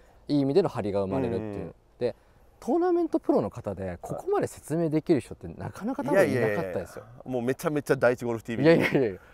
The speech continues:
Speaker 1: もうじ-、あの、<laughs> アウトプットして自分の中でもう、
Speaker 2: はい。
Speaker 1: はい。
Speaker 2: じゃあ、
Speaker 1: はい。
Speaker 2: 三雲さんはここの、この時にちょっと、
Speaker 1: はい。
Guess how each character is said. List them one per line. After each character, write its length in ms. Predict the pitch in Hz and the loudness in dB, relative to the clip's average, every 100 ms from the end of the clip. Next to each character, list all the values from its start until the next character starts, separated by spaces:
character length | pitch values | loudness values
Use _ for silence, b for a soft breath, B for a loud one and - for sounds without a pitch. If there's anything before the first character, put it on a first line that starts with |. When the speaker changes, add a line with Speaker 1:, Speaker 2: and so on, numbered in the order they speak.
| - | -8
Speaker 1:
も 120 | 110 | -4
う 40 | |
じ-、 180 | 120 131 - | -2 -2 2
あ 100 | 147 | 4
の、 80 | 160 | 4
<laughs> 320 | 196 175 - | 4 2 4
ア 100 | 156 | 4
ウ 60 | 156 | 6
ト 80 | 170 | 2
プ 100 | 139 | -4
ッ 20 | |
ト 80 | 131 | -6
し 80 | |
て 60 | - | -4
自 120 | 120 | -2
分 140 | 131 147 | 2 4
の 80 | |
中 80 | 143 | 6
で 80 | 120 | 6
も 400 | 113 110 107 104 | 4 0 0 0
う、 80 | - | -2
Speaker 2:
は 240 | 107 170 135 | 0 0 0
い。 20 | |
Speaker 1:
は 100 | 127 | -4
い。 60 | 185 | 0
Speaker 2:
じ 80 | - | 8
ゃ 40 | 240 | 10
あ、 60 | 175 | 10
Speaker 1:
は 60 | |
い。 20 | 117 | 8
Speaker 2:
三 80 | |
雲 160 | 226 262 | 4 2
さ 140 | 240 | 4
ん 60 | 262 | 6
は 60 | 240 | 6
こ 140 | 233 | 4
こ 100 | 269 | 6
の、 140 | 262 - | 4 4
こ 100 | - | 4
の 120 | 269 | 6
時 200 | 277 285 | 6 4
に 120 | 285 269 | 2 6
ち 100 | 233 | 8
ょ 40 | 214 | 8
っ 60 | |
と、 120 | 139 | 4
Speaker 1:
は 40 | |
い。 40 | - | 2